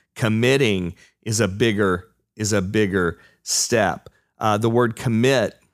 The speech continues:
um, is, is the picture of saving faith, uh, of the kind of faith that really leads to salvation, that changes a person. See, saving faith isn't just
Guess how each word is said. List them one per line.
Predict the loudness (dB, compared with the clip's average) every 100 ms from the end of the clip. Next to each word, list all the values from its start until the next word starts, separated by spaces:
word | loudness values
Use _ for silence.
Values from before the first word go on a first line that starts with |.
| _ _ _ _ _ _ _ _ _ _ _ -4
um, | 0 2 0 -2 -4 _ _ _ _ _ _
is, | -2 -2 0
is | -2 0
the | 0 -2 -4 _
picture | -4 -2 0 0 2
of | 0 0
saving | -2 0 2 2 2 0 -2
faith, | -2 0 0 -2 -10 -16 -18 _ _ _ _
uh, | 0 0 0
of | -2
the | -2
kind | -4 -2 0 0
of | -2
faith | -2 0 0 0
that | -4
really | -2 0 2 4 2 0 -2 -10 _ _ _ _ _ _ _ _
leads | 0 0 0 -2
to |
salvation, | 0 2 2 0 -2 -4 -4
that | -6 -6
changes | -6 -2 0 0 -2 -4
a |
person. | -4 -4 -4 -4 -4
See, | -4 -4
saving | 0 0 0 -2
faith | -2 0 0 0
isn't | -2 -2
just | 0 0 -2 -6